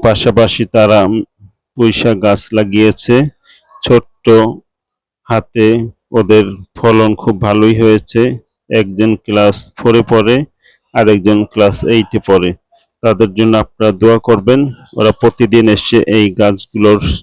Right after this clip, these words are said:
যত্ন করছে এবং এই গাছের ফুলগুলো তারা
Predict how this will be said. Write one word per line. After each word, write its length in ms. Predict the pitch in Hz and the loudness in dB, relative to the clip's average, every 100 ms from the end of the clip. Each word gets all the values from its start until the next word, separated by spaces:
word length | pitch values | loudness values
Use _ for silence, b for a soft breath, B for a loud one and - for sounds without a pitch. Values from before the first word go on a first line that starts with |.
| _ 98 | _ -4
যত্ন 320 | 107 98 - 104 - | 0 0 -2 -6 -2
করছে 380 | 107 - - 123 135 - b b b b b _ _ | -4 -4 -4 -2 -2 -6 b b b b b _ _
এবং 240 | 120 104 110 110 | 0 4 4 2
এই 60 | 110 101 | 2 2
গাছের 320 | 107 - 113 - | 0 0 -2 -2
ফুলগুলো 540 | - 117 113 104 110 110 - | 0 2 2 2 2 2 0
তারা 200 | 107 | 0